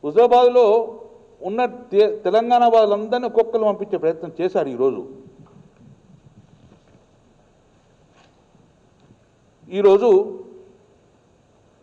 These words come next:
తనే చెప్పాడు, సోషల్ వెల్ఫేర్ ఆఫీస్లో, ఆ, హాస్పిటల్, హాస్టల్లో నేను చదువుకున్నాను, మా నాన్న ఇచ్చిన ఆస్తి ఒక ఎకరము, రెండు ఎకరాలని.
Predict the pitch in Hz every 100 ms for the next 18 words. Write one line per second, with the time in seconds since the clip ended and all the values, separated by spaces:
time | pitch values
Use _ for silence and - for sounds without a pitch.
0 | _ _ _ 160 202 202 190 170 147 120
1 | - - - _ _ - 160 175 156 151
2 | 156 135 135 147 - 160 170 113 113 120
3 | 123 - 143 127 127 147 151 151 131 127
4 | 113 123 131 139 139 147 190 _ _ _
5 | _ _ _ _ _ _ 156 160 151 170
6 | 185 165 165 147 160 - 135 151 139 147
7 | 147 151 123 131 135 139 139 135